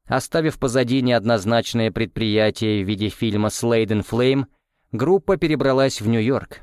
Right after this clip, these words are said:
«Некоторые говорят, что переезд в Штаты погубил нас, и, возможно, так оно и есть.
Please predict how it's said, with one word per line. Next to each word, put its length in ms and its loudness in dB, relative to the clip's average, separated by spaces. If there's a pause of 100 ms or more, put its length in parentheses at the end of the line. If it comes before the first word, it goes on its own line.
(640)
«Некоторые 640 0
говорят, 440 -2
что 180 -4
переезд 480 -2
в 60 -14
Штаты 400 -2
погубил 600 -2
нас, 260 -4
и, 20 -2
возможно, 500 0
так 180 -4
оно 160 -2
и 100 0
есть. 360 -6